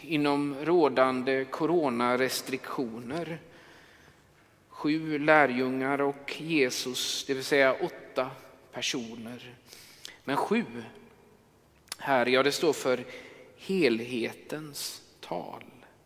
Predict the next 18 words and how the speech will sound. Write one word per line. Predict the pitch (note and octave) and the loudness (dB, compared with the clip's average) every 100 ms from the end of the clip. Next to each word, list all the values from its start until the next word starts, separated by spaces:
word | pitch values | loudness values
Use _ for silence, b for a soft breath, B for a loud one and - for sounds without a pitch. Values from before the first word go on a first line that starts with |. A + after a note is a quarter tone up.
| _ _ _ b b b b b b _ _ _ _ _ _ _ _ _ _ _ _ _ _ | _ _ _ b b b b b b _ _ _ _ _ _ _ _ _ _ _ _ _ _
Tillfällighet, | - D3 B2 - A#2 B2 D#3 E3 - - - - - - _ _ - | -4 -2 -2 -2 -2 -2 -4 -8 -16 -20 -20 -20 -20 -20 _ _ -14
ja, | C#3+ A#2+ E2+ A#2+ - - B B B B | -6 -4 -4 -10 -16 -20 B B B B
men | B2+ C3+ C#3 A#2 - B - | -2 0 0 -4 -14 B -2
nog | D#3+ E3+ - | 2 2 0
så | - D3 | -2 2
viktig | D#3 - - B2 | 0 0 -4 -2
påminnelse | - D#3+ A#2 A2+ A2+ A2+ A#2 - D#3 D#3+ B B B B | 0 2 2 0 0 -2 -4 -6 -6 -8 B B B B
om | - B2 | -10 -6
att | A#2 A#2 - - | -6 -6 -16 -6
inga | D#3 D3 B2+ B2+ | -2 0 0 -4
sammanhang | B2+ F3+ E3+ C#3 D3 C#3 C#3 | -2 0 0 0 -2 -4 -4
är | C3 B2+ | -4 -4
för | - | -6
små, | D3+ - B2+ A#2+ B2 C3 - - | -8 -4 -4 -4 -6 -14 -20 -10
inga | C3+ B2+ A2+ | -6 -6 -6
platser | - C3 - - A2 G#2 A2 - | -4 -4 -4 -10 -10 -10 -14 -20
för | - A2 | -14 -10
obetydliga. | A#2 C3+ - - - D#2 - - - | -10 -10 -14 -16 -16 -16 -18 -20 -18